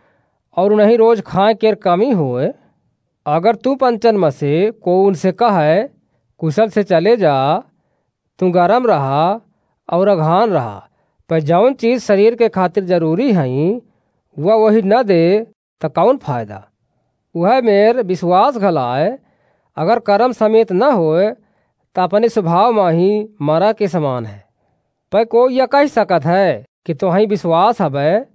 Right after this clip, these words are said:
और हम कर्म करित हन, तू अपन विश्वास हम ही बिना कर्म केर त दिखावा, और हम अपन विश्वास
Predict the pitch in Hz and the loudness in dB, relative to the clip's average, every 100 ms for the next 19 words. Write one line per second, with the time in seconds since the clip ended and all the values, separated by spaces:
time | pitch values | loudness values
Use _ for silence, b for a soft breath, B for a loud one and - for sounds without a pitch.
0 | _ _ _ _ _ 160 208 214 226 214 | _ _ _ _ _ -2 0 2 0 0
1 | 180 233 247 208 190 147 127 139 175 240 | 0 0 0 0 0 -2 -4 -2 -4 -6
2 | 240 _ _ _ _ _ 196 208 214 208 | -14 _ _ _ _ _ 0 2 2 2
3 | 269 277 247 196 185 180 202 233 180 151 | 0 0 -2 0 2 0 0 0 0 0
4 | 170 208 _ - 160 214 214 185 233 214 | 0 -2 _ -6 0 0 0 0 0 0
5 | 220 208 208 190 190 208 160 95 _ _ | -2 0 -4 -2 0 0 -2 -8 _ _
6 | _ _ _ _ _ _ 208 233 214 208 | _ _ _ _ _ _ 0 2 2 0
7 | 196 254 285 262 - 165 151 175 226 - | 0 0 -2 -4 -2 0 2 0 0 -6